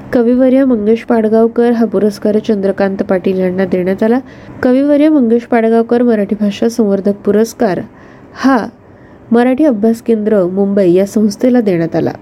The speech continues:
विंदा करंदीकर जीवनगौरव पुरस्कार भारत सासने यांना मिळाला. अशोक केळकर मराठी भाषा अभ्यासक पुरस्कार डॉक्टर रमेश नारायण वरखेडे यांना मिळाला, तर श्री पूज्य भागवत पुरस्कार हा लोकवाङ्मय गृह मुंबई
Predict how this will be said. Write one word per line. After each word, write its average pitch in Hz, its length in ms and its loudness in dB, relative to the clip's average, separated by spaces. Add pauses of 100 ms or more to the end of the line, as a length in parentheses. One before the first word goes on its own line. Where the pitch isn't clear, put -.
विंदा 202 460 0
करंदीकर 202 560 0
जीवनगौरव 185 560 0
पुरस्कार 190 540 -2
भारत 208 400 0
सासने 180 500 -2
यांना 170 240 -2
मिळाला. 165 400 0 (560)
अशोक 294 360 0
केळकर 277 440 2
मराठी 226 380 2
भाषा 214 440 0
अभ्यासक 202 540 -2
पुरस्कार 208 580 0 (440)
डॉक्टर 214 260 0
रमेश 240 500 0
नारायण 208 360 2
वरखेडे 196 520 -2
यांना 180 240 -2
मिळाला, 214 340 2 (560)
तर 208 220 0 (340)
श्री 277 300 2 (320)
पूज्य 269 340 2
भागवत 233 360 2 (120)
पुरस्कार 233 420 0
हा 226 120 0
लोकवाङ्मय 220 720 0
गृह 202 360 0
मुंबई 175 420 0